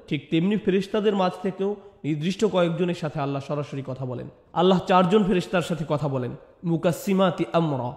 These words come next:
যারা আল্লাহর বিভিন্ন নির্দেশের বাস্তবায়ন ঘটান। এই চারজনের সাথে আল্লাহ সরাসরি কথা বলার বর্ণনা পাওয়া যায়, কিন্তু আল্লাহ সবসময় সরাসরি জিব্রাইল আলাইহিস সালামের সাথে কথা বলে থাকেন।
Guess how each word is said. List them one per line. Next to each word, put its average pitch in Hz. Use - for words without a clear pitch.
যারা 165
আল্লাহর 180
বিভিন্ন 196
নির্দেশের 180
বাস্তবায়ন 165
ঘটান। 127
এই 175
চারজনের 190
সাথে 202
আল্লাহ 170
সরাসরি 185
কথা 180
বলার 160
বর্ণনা 151
পাওয়া 123
যায়, 120
কিন্তু 156
আল্লাহ 185
সবসময় 208
সরাসরি 185
জিব্রাইল 165
আলাইহিস 175
সালামের 160
সাথে 156
কথা 139
বলে 139
থাকেন। 135